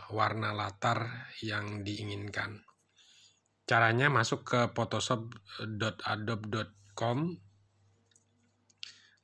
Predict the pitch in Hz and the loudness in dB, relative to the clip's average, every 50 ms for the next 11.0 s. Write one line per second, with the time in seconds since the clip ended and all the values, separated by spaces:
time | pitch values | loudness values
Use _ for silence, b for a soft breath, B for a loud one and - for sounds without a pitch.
0 | - 117 113 110 101 123 123 123 123 123 120 120 120 113 - 110 110 107 107 107 | -6 -4 -4 0 4 6 6 8 8 6 6 4 2 0 0 0 0 2 2 2
1 | 104 104 104 104 104 104 107 107 - _ _ - - 107 104 110 127 127 127 127 | 0 0 -2 -2 -2 -4 -4 -6 -10 _ _ -4 -4 -2 0 2 2 0 0 -2
2 | - 113 107 104 101 95 - 120 117 117 117 117 113 113 104 - - 113 113 104 | -2 -2 -2 -2 -2 -2 0 2 2 2 2 0 -2 -4 -6 -8 -10 -6 -4 -4
3 | 101 101 104 104 104 107 107 104 107 107 - - - - 117 107 101 110 104 101 | -2 -2 -2 -4 -4 -4 -6 -8 -8 -8 -6 -6 -4 -4 -4 -4 -4 -6 -8 -8
4 | - 101 107 104 101 98 101 - 113 123 139 151 170 185 B B B B B B | -8 -6 -6 -4 -6 -6 -6 -2 0 0 0 0 -2 -4 B B B B B B
5 | B B - - 107 107 104 - 110 107 107 107 107 107 104 104 104 104 - - | B B -10 -6 -6 -4 -2 0 0 0 0 0 -2 -4 -4 -6 -8 -6 -4 -2
6 | 110 107 104 98 - 120 131 135 127 - - - 110 101 - - - 104 - - | -2 -2 -2 -2 -2 0 0 0 -2 -4 -6 -6 -6 -8 -8 -8 -10 -8 -6 -6
7 | 101 101 101 - 110 101 101 101 101 101 101 98 98 - - - - - 107 107 | -6 -6 -6 -6 -6 -6 -4 -4 -6 -6 -8 -8 -10 -10 -10 -8 -8 -8 -8 -8
8 | - - - - - - - 110 110 123 143 160 170 - _ _ _ _ _ _ | -8 -8 -6 -6 -4 -4 -2 -2 -2 -2 -2 -2 -6 -10 _ _ _ _ _ _
9 | _ _ _ - - 101 107 - - 110 104 - - 104 - - 104 107 104 104 | _ _ _ -14 -12 -10 -10 -8 -8 -6 -6 -6 -6 -6 -6 -6 -6 -6 -6 -6
10 | 107 101 98 - 104 104 101 - - - - - 104 - 110 120 131 151 165 170 | -8 -8 -8 -8 -8 -8 -8 -10 -12 -10 -6 -4 -4 -2 -2 -2 -2 -2 -4 -4